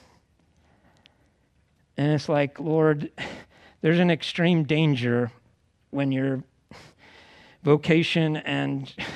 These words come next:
following Jesus are linked together. And it's like, this can become just something that you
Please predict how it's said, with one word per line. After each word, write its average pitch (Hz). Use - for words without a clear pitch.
following 156
Jesus 127
are 120
linked 127
together. -
And 143
it's 139
like, 139
this 156
can 175
become 156
just 135
something 131
that 113
you 110